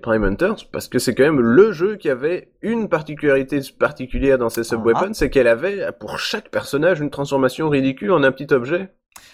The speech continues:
Speaker 2: C'est vrai, c'est vrai.
Speaker 1: Tu vois, je suis, je sais pas moi, un scorpion en lave, je me transforme, bah, en rocher.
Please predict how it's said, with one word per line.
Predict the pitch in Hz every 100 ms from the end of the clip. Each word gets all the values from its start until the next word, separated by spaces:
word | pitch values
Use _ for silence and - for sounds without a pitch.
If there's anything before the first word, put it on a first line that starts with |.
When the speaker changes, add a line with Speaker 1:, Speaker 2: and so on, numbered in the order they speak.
| _
Speaker 2:
C'est | - - 277
vrai, | 226 196 214 _
c'est | - 196
vrai. | 170 151
Speaker 1:
Tu |
vois, | 117 131
je | 113 143
suis, | - 190 185
je |
sais | 170
pas | 160 147
moi, | 123 -
un | 127
scorpion | 120 - 147 135 - 131 147 135
en | 120 113
lave, | 110 113 104
je | 101 113
me | 117
transforme, | - 120 117 - 135 127
bah, | 98 87 98
en | - 113
rocher. | 107 98 - - 98 101